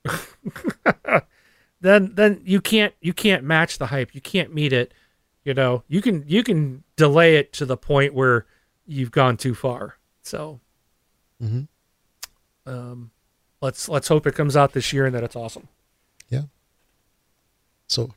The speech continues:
Speaker 2: next up, The Last Stop. This is from Variable State, the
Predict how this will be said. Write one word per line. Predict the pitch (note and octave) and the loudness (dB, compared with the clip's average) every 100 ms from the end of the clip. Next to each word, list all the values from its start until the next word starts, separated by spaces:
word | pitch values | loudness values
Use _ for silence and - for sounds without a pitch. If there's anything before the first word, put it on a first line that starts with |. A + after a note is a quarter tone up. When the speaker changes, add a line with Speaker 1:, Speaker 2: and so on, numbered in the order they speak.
| _ | _
Speaker 2:
next | B2+ - - | -2 0 2
up, | E3+ - | 0 -2
The | - | -4
Last | G2 G2 G#2+ A#2 - - - | -4 -4 -4 0 0 0 -2
Stop. | - - - A2+ F2 - - - _ _ _ _ _ _ _ _ | -2 -2 0 -2 -4 -6 -8 -8 _ _ _ _ _ _ _ _
This | - | -2
is | A2 | 0
from | - A2+ G2+ | 0 0 -2
Variable | G2+ G#2 G#2+ A#2+ | -2 0 0 0
State, | A#2 - C#3 C#3 - - - - | 2 2 2 0 -2 -4 -4 -6
the | A2 G2+ F#2+ | -10 -10 -10